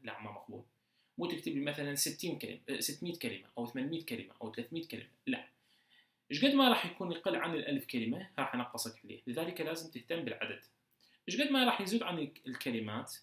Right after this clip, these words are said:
عن الالف، اذا كان اكثر من الف بحدود مثلًا خمسين كلمه، يعني، يعني paragraph واحد، تريد تكمل الجمله، تريد تكمل فهم الجمله، فتحتاج انه اكثر من الف، اوكي ماكو مشكله،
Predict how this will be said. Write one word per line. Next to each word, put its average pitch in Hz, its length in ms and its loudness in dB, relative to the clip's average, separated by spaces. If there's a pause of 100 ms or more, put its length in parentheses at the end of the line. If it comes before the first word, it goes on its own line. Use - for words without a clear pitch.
(100)
عن 127 280 0
الالف، 120 500 -4
اذا 147 180 0
كان 208 200 0
اكثر 233 460 -2
من 120 220 2
الف 123 360 -6 (880)
بحدود 208 480 4
مثلًا 220 280 2
خمسين 208 480 4
كلمه، 104 300 -4
يعني، 156 400 -8 (120)
يعني 165 240 -8
paragraph 151 640 0
واحد، - 300 -6 (340)
تريد 185 160 -2
تكمل 185 340 0
الجمله، 113 480 4
تريد 123 200 -2
تكمل 139 400 -2 (260)
فهم 147 260 0
الجمله، 110 360 -2
فتحتاج 170 460 -4
انه 160 180 -6
اكثر - 220 -8
من 226 100 -4
الف، - 280 -8 (340)
اوكي 208 180 4
ماكو 220 260 -4
مشكله، 139 300 -6